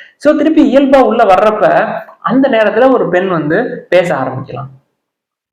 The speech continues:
எதுனாலும் கருத்து பரிமாற்றம் எதுவாக இருந்தாலும் ஒரு பெண்கிட்ட அந்த நேரத்துல நீங்க வந்து,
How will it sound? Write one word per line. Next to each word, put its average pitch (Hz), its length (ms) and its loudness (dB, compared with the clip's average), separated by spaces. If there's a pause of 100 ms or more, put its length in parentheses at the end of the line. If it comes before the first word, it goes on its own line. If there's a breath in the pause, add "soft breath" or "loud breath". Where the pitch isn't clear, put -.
(120)
எதுனாலும் 170 500 2
கருத்து 180 300 0
பரிமாற்றம் 156 640 -4
எதுவாக 202 440 0
இருந்தாலும் 156 520 -4 (320 loud breath)
ஒரு 196 240 -2
பெண்கிட்ட 185 360 -2
அந்த 196 300 -2
நேரத்துல 170 400 -2
நீங்க 170 260 -2
வந்து, 143 560 -4